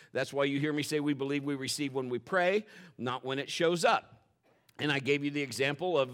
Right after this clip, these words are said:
even the, the dog I just picked up over a week ago the Lord blessed me with. And so,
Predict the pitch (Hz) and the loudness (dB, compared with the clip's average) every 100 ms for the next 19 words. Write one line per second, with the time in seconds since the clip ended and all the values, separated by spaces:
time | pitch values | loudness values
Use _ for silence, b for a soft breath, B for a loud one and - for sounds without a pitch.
0 | 123 143 151 151 147 143 139 135 139 135 | -6 -2 0 0 0 2 0 0 -2 2
1 | 165 202 131 113 110 110 - 131 - 117 | 2 2 0 -4 -4 -8 -8 -10 -4 -6
2 | - 127 117 117 117 127 110 113 113 107 | -2 -4 -2 -4 -4 -6 -6 -6 -6 -4
3 | 113 113 92 110 101 107 101 92 104 110 | -4 -4 -6 -8 -8 -8 -8 -10 -8 -10
4 | 117 135 | -4 -4